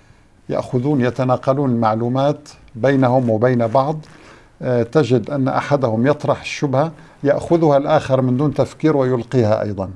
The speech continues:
المهم التشكيك، ليس، آه، اتباع المنهج العلمي. لذلك مثل هذه الشبهات أيها الأحبة لا تصمد أمام لغة الحقائق العلمية. أحبتي في الله،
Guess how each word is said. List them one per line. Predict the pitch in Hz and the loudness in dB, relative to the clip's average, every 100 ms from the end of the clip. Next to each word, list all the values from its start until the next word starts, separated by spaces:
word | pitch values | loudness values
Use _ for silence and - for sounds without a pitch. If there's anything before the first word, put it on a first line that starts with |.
| - | -8
المهم | 156 156 156 196 190 - - | -6 -2 2 2 0 -6 -20
التشكيك، | - - 135 - - 117 117 | -16 -6 -6 -4 -4 -4 -2
ليس، | 135 147 147 | 0 0 2
آه، | 151 151 - - - _ | -2 -2 -14 -20 -20 _
اتباع | 151 151 - - 131 127 117 | -12 -10 -10 -4 0 2 4
المنهج | 120 127 110 107 | 2 2 0 0
العلمي. | 110 104 110 123 | 0 0 0 0
لذلك | 139 165 190 160 - | 0 2 2 0 -2
مثل | 175 - 135 113 - - - - | -2 0 -2 -2 -10 -20 -20 -4
هذه | 165 180 151 | 0 2 0
الشبهات | 131 - 135 135 147 147 | 0 -2 -2 0 0 -2
أيها | 143 120 | -2 -2
الأحبة | 120 104 - 120 135 143 - - - _ _ _ _ _ - | -2 -4 -6 -4 -4 -4 -12 -20 -20 _ _ _ _ _ -8
لا | 123 165 185 160 | 0 2 2 0
تصمد | 170 160 - 151 147 139 127 - | -4 -6 -6 -4 -4 -4 -10 -12
أمام | 139 135 147 151 117 | -6 -2 0 0 0
لغة | 127 139 123 123 | 0 -2 -4 -6
الحقائق | - 120 - 123 120 113 | -8 -8 -4 -4 -4 -4
العلمية. | 101 98 95 101 135 | -4 -4 -6 -6 -6
أحبتي | 160 185 - 120 | -2 -2 -2 -4
في | - | -6
الله، | 104 92 | -8 -8